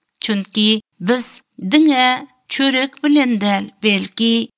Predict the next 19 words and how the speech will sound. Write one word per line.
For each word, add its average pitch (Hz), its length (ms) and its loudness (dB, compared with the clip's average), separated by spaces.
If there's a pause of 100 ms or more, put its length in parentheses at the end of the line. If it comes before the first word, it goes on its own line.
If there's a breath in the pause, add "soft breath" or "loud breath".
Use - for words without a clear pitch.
(140)
Rebbiň 240 680 -2 (240)
agzyndan 254 680 0
çykýan 269 800 0 (100)
her 277 420 0
bir 330 160 0
sözü 226 580 -4
bilen 277 400 0
diridiriz. 208 840 -2 (480)
Diýmek, 196 500 0 (200)
biz 208 300 -2
diňe 262 400 0
injil 247 520 0
aýatlaryny 196 1000 -2
däl, 233 320 -2 (200)
belki 214 760 0 (140)
bütün 302 580 0
mukaddes 277 760 -4
kitap 254 440 0 (100)
aýatlaryna 214 1080 0